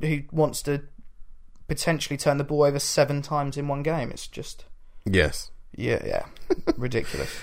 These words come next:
Speaker 2: So Sharice Wright, Tre'Davious, uh, so Sharice Wright, Tre'Davious White, <laughs> and Jordan Poyer
Speaker 1: Mm.
Speaker 2: had the three interceptions for, uh, for Buffalo.
Speaker 1: Yep.
Speaker 2: So well done to them.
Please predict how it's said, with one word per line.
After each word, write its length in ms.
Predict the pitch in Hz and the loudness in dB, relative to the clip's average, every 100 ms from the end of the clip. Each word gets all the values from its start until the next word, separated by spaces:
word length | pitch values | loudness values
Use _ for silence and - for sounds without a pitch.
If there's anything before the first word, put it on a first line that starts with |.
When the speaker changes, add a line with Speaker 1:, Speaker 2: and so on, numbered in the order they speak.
| - - | -8 8
Speaker 2:
So 180 | 120 | 12
Sharice 420 | 113 - 131 120 123 | 12 12 10 12 12
Wright, 240 | 117 107 | 12 10
Tre'Davious, 680 | - 113 113 104 101 - - - - | 8 10 10 10 6 6 0 -6 -6
uh, 60 | - | 0
so 180 | - 98 | 6 4
Sharice 480 | - 127 143 139 113 | 6 8 8 8 10
Wright, 320 | 117 98 104 - - | 10 10 6 -2 -4
Tre'Davious 560 | - 110 123 117 110 98 | 2 8 10 10 8 6
White, 560 | 104 113 95 101 - - - | 8 10 10 8 2 4 4
<laughs> 120 | - | 8
and 220 | 113 120 | 8 10
Jordan 300 | 120 110 104 | 10 10 12
Poyer 420 | - 123 95 82 - - | 12 12 12 8 2 2
Speaker 1:
Mm. 260 | - 135 | 4 8
Speaker 2:
had 160 | 104 90 | 6 6
the 100 | 95 | 4
three 240 | 104 92 | 6 6
interceptions 680 | 85 92 87 - 92 101 - | 6 4 4 4 4 4 2
for, 360 | - 85 82 | 2 2 4
uh, 140 | 82 - | 2 2
for 120 | 85 | 4
Buffalo. 400 | 90 - 98 123 135 151 | 4 6 6 6 4 2
Speaker 1:
Yep. 240 | 151 - - - | 2 2 -12 -10
Speaker 2:
So 120 | - | 4
well 100 | 107 | 6
done 100 | 107 | 6
to 60 | 101 | 8
them. 200 | 120 | 6